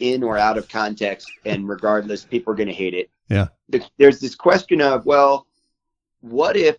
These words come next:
Speaker 1: I talk to someone in, as a mental health professional, or I ask for help, and then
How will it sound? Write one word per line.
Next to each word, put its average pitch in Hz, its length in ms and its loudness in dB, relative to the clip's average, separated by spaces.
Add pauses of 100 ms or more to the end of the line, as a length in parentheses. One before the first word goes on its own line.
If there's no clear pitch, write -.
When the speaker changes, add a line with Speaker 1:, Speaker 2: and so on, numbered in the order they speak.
Speaker 1:
I 123 260 -4
talk 139 360 -6
to 120 100 -10
someone 117 640 -8
in, 110 300 -10
as 107 200 -8
a 107 40 -6
mental 113 300 -2
health 113 200 0
professional, 104 520 0
or 92 280 -2
I 120 260 -2
ask 123 360 -6
for 98 140 -6
help, 101 340 -6 (440)
and 110 200 0
then 123 480 0